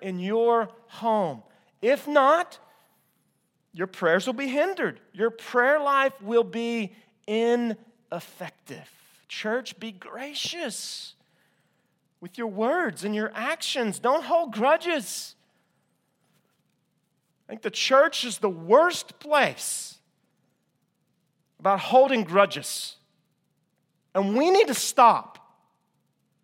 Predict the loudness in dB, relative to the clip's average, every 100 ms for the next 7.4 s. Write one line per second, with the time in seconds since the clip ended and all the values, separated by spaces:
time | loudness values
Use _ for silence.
0 | _ _ _ _ _ _ _ _ _ _
1 | _ _ _ _ _ _ _ _ _ _
2 | _ _ _ _ _ _ _ _ _ -8
3 | -6 -4 -4 -2 0 0 6 8 8 6
4 | 2 2 2 -6 -6 -6 -8 -12 -14 _
5 | _ _ -2 0 0 -4 -4 2 6 6
6 | 4 -12 -20 _ _ _ -8 -6 -4 -6
7 | -2 2 2